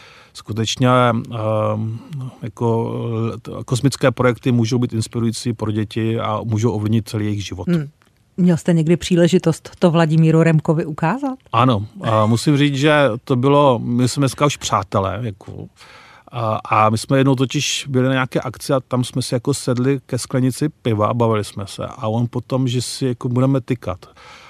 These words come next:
Speaker 1: A já říkám, no to nejde, pane Remek, jako to nepřichází vůbec v úvahu, jako jo. A on se jako tak divil, jako, jako proč jsem takový.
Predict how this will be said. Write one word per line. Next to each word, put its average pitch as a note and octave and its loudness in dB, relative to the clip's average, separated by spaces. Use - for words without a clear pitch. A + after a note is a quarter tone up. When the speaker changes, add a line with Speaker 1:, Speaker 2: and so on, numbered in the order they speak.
Speaker 1:
A G2+ -8
já G#2 -2
říkám, G2+ -6
no G#2 0
to G#2 -2
nejde, G2 0
pane G#2+ 0
Remek, G2 -2
jako - -12
to - -8
nepřichází G#2 -4
vůbec G#2+ 2
v - -6
úvahu, D3+ 4
jako G#2 -2
jo. E2 -6
A - -10
on G#2+ -4
se F#2 -4
jako G#2+ -4
tak B2+ 0
divil, F#2+ 0
jako, G2+ -4
jako G#2 -8
proč G#2 -8
jsem A2+ -4
takový. - 0